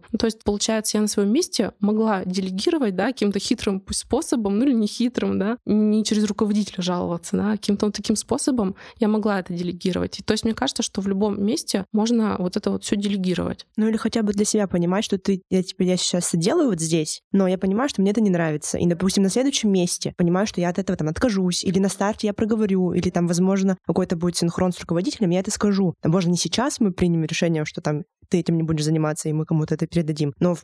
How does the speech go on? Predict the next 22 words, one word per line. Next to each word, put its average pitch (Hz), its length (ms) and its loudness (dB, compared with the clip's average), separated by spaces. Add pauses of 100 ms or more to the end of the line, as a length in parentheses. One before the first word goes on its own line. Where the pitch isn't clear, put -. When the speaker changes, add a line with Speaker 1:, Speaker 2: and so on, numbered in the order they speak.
Speaker 2:
там, 143 160 -2
в 135 40 -8
будущем, 233 400 0
возможно, 160 400 0
это 175 140 0
можно 170 240 0
решить 147 260 -4
как-то. 156 400 -4
Speaker 1:
Да, 202 300 0
еще, 208 240 -2
кстати, 196 440 -2
очень 185 440 0
классный 190 540 -2
у 185 40 0
меня 185 180 0
есть 180 160 -6
пример. 240 400 0
Когда 202 240 0
на 214 80 0
своем 202 240 -2
месте 214 220 -2
работы 208 480 -2